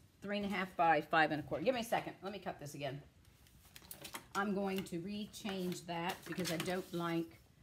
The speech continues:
three and a half by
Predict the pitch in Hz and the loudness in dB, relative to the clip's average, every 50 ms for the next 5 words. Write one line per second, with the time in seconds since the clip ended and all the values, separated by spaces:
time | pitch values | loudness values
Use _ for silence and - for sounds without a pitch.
0 | - - - - - - - - - 220 226 226 226 233 202 190 208 202 190 190 | -20 -20 -20 -20 -20 -20 -20 -14 -10 -10 -8 -6 -6 -6 -4 -2 -2 -2 -2 -2
1 | 196 190 185 196 190 190 220 - - - - - - - - - - - - - | -2 -2 -2 -2 -2 -4 -6 -8 -12 -20 -20 -20 -20 -20 -20 -20 -20 -18 -16 -14
2 | - - - - - - - - - - - - - - 156 | -14 -14 -16 -8 -4 -2 2 4 4 4 4 4 2 0 -2